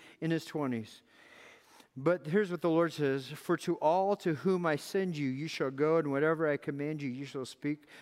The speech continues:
Do not be afraid of them, for I am with you to deliver you, declares the Lord." And he has a very, very, very difficult reality, because now he has to preach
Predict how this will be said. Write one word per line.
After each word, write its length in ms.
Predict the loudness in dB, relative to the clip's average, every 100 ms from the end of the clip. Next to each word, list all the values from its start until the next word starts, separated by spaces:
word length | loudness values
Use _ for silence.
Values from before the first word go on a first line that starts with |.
| -6
Do 140 | 0 2
not 200 | 2 2
be 120 | 2
afraid 360 | 2 0 2
of 120 | 2 2
them, 200 | -2 -4 -12 _
for 180 | 0 2
I 60 |
am 140 | 2 0
with 240 | -2 -2
you 120 | -4
to 120 | -4 -2
deliver 480 | 0 4 2 2
you, 340 | -2 2 2 2 -4 -8
declares 760 | -6 -6 -4 0 2 0 -2 -6
the 100 | -6
Lord." 460 | -4 -2 -2 -2 -6 -16 -20 -12
And 180 | -6 -4
he 320 | -6 -8 -4
has 380 | -2 0 -2 0
a 100 | -2
very, 640 | -2 0 2 4 4 2 0 -10 -20 -18
very, 680 | -14 0 2 4 2 0 -2 -10 _
very 720 | -14 -10 0 2 4 2 0 -6 -20 _
difficult 560 | -6 -4 -8 -6 -6 -4
reality, 640 | -2 -2 -2 -4 -6 -10 _ -20 -20 -20 -20 _
because 480 | -6 0 4 4 2
now 720 | -2 0 0 0 -2 -2 -4 -6 -18 -12
he 240 | -2 0
has 320 | 2 -2 -2
to 100 | -8
preach 480 | -8 -4 -2 -2